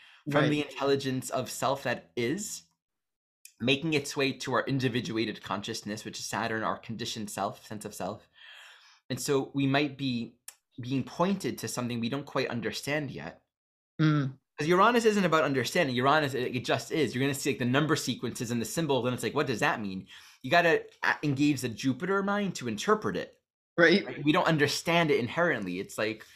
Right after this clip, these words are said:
Speaker 1: "What does three three three mean? Why am I seeing two two two all the time?" It just is. It's a part of the intelligence.
Speaker 2: Yeah, I love
Speaker 1: So,
Speaker 2: it.
Speaker 1: you know, we might be getting a lot of these symbols and imprints, and it might be really strong. And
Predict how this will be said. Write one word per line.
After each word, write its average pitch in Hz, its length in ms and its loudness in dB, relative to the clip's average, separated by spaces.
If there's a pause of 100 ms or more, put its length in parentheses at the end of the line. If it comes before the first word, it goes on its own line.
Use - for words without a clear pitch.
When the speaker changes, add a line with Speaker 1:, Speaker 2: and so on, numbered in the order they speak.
(440)
Speaker 1:
"What 131 140 2
does 156 160 0
three 131 240 2
three 170 240 -2
three 208 280 -4
mean? 123 200 0
Why 117 140 6
am 135 80 0
I 151 80 2
seeing 143 300 -4
two 147 200 -4
two 143 180 -4
two 196 200 -4
all 143 100 2
the 110 80 -2
time?" 104 240 -6 (340)
It 147 60 -4
just 190 360 0 (140)
is. 143 340 4
It's 120 140 -4
a 147 60 2
part 160 280 4
of 160 80 0
the 165 100 -4
intelligence. 160 720 -4 (520)
Speaker 2:
Yeah, 151 100 2
I 147 80 0
love 139 200 2
Speaker 1:
So, 127 40 2
Speaker 2:
it. 131 160 -2 (320)
Speaker 1:
you 160 80 4
know, 147 380 2
we 147 260 -4
might 180 180 6
be 196 100 4
getting 165 220 6
a 135 40 4
lot 139 260 6
of 147 60 0
these 139 220 0
symbols 151 280 0
and 127 100 -2
imprints, 151 300 -2
and 147 80 0
it 135 40 2
might 147 120 4
be 143 100 -2
really 127 260 0
strong. 135 460 -2
And 143 260 0